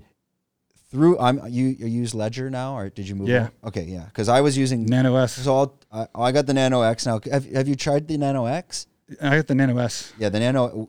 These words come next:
Speaker 1: Get the Nano X. It's
Speaker 2: Yeah.
Speaker 1: nothing different in technology. It holds a bit more, but I'll show you mine downstairs. Wait
Speaker 2: Yeah,
Speaker 1: till
Speaker 2: yeah,
Speaker 1: you
Speaker 2: sure.
Speaker 1: touch it. It's like, and I have the Nano S.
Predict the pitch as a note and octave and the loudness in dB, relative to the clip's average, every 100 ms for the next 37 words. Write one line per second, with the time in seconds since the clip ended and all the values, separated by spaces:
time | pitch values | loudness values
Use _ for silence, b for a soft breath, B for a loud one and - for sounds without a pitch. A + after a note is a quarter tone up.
0 | A2+ C3+ C#3 D#3+ D3+ C3 C3 B2 - A#2 | -6 0 0 2 2 2 2 0 -2 -4
1 | D3+ - D#3 B2 A2+ G3+ A#3 F#3 D#3+ E3 | -4 -4 -2 -2 0 2 2 0 0 0
2 | D3+ C#3 C3+ B2 A2+ B2 B2 B2 A#2+ D3+ | -2 -2 -2 0 0 0 0 -2 0 0
3 | D#3 D3 A#2+ A2 A#2+ C3+ b b A#2+ A#2 | 0 -2 0 0 0 -2 b b -10 -10
4 | - C3 B2+ - C3 B2 A2 A2 G#2+ G2+ | -2 2 2 2 0 2 0 -2 -4 -6
5 | G#2 G#2 B2 A#2+ A2 G#2 G2 F#2+ F2 _ | -6 0 0 0 -2 -4 -6 -8 -12 _
6 | - G2+ F2+ _ _ _ _ _ _ _ | -14 -12 -12 _ _ _ _ _ _ _
7 | _ - C3 B2+ B2 A#2 A2 G#2+ G2+ G2+ | _ 0 4 6 4 4 4 4 6 4
8 | A#2+ | 2